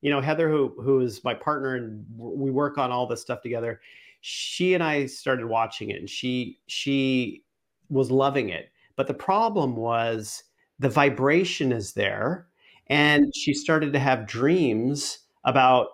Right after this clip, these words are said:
vampires coming to her, like, real vampires, because she's connecting with the vibration of it, even though it's a comedy and it's so freaking funny,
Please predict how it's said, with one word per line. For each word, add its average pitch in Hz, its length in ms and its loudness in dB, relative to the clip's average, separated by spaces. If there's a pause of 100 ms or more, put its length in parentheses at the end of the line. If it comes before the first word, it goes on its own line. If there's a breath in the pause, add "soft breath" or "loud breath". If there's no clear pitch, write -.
vampires 104 1120 -2 (220)
coming 120 340 0
to 120 140 -4
her, 180 340 0
like, 117 140 -2
real 160 380 4
vampires, 104 720 -6
because 143 380 2 (320 loud breath)
she's 147 240 0
connecting 175 520 2
with 147 160 -4
the 127 60 -2
vibration 127 600 0
of 104 100 -6
it, - 100 -8
even 196 220 0
though 214 160 4
it's 175 140 -2
a 160 40 -2
comedy 156 640 -2
and 147 140 2
it's - 240 -4
so 202 440 4
freaking 175 580 2
funny, 135 680 2